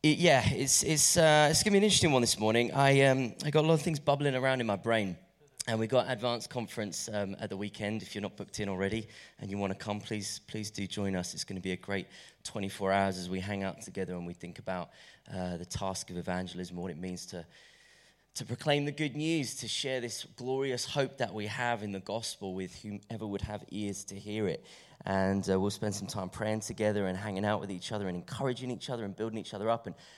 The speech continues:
refocusing in on, on just what the gospel is and what the task is that God has called us to and all those kind of beautiful things and singing together. And, uh, it's gonna be a great time, so do join us if you can. And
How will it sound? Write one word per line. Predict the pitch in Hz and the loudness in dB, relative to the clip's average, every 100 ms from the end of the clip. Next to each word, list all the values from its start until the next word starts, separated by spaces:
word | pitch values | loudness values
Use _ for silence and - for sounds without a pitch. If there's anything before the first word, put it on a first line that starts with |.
| _ 120 | _ 0
refocusing | 165 170 156 165 - - 131 | 2 4 4 2 0 -2 2
in | 131 123 | 2 4
on, | 107 95 - - - | 2 0 -6 -20 -8
on | - 101 | -4 -2
just | 135 - | -2 -2
what | 127 | -4
the | 104 | -2
gospel | 120 107 - 107 | 0 0 -2 -4
is | 113 113 104 | -2 -2 -2
and | 107 | -6
what | - | -6
the | |
task | - - 101 101 101 | -8 -4 -4 -4 -8
is | 95 | -8
that | - | -8
God | - 98 | -6 -4
has | 87 | -6
called | - 104 95 | -8 -6 -6
us | - | -6
to | - | -8
and | 92 | -6
all | 107 113 | -4 -2
those | 98 | -4
kind | - 95 | -4 -6
of | 92 | -6
beautiful | 92 85 | -8 -8
things | 90 98 90 | -8 -8 -8
and | 82 | -6
singing | - 101 104 104 | -4 -2 -2 -4
together. | - 101 101 101 98 - - - - - | -4 -4 0 -2 -4 -12 -20 -20 -10 -2
And, | 104 104 101 | 0 2 0
uh, | 104 | 0
it's | 104 | 0
gonna | - 139 | 0 0
be | |
a | 127 | 4
great | 156 143 | 4 4
time, | - 143 110 | 2 2 2
so | 117 | -2
do | 107 143 | -2 -2
join | 143 143 139 123 | -2 0 2 0
us | - | -2
if | 117 | -8
you | 110 | -10
can. | - 123 117 | -6 0 0
And | 110 | 0